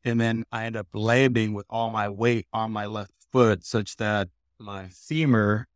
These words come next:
my upper leg, slammed into my, the top of my tibia, my lower leg, and it crushed the meniscus.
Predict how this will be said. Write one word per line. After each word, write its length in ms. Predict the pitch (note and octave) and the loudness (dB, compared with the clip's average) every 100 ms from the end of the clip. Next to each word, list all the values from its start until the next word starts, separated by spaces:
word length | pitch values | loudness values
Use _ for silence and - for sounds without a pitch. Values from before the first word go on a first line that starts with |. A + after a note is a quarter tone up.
| - | -10
my 180 | A2+ G#2 | -8 -6
upper 240 | A#2 A2+ | 0 2
leg, 300 | A2 G#2 G2+ | 4 2 2
slammed 500 | - A#2+ A#2+ A#2 A2 | -6 -6 -4 -4 -4
into 480 | A#2 A#2 - A#2 A2 | -4 -4 -2 -4 -2
my, 280 | G#2 G2 F#2+ _ - | -6 -6 -10 _ -18
the 100 | G2 | -10
top 260 | - A2+ | -6 -6
of 60 | A2+ | -6
my 160 | F#2 F2 | -14 -12
tibia, 640 | - C#3 A#2 G2 F2+ G2 - _ _ _ _ - | -8 -6 -4 -4 -4 -6 -10 _ _ _ _ -12
my 120 | G2 | -2
lower 320 | A2+ D#3 B2+ | 6 8 8
leg, 360 | A2 G#2+ G#2+ G#2+ A#2 | 6 2 -2 -6 -8
and 160 | G#2+ | -6
it 140 | F#2+ - | -6 -4
crushed 380 | - A#2 - | 0 0 0
the 60 | A2 | -4
meniscus. 800 | G#2+ G#2+ A#2+ - - A2 G#2 | -4 -2 -2 -4 -4 -4 -4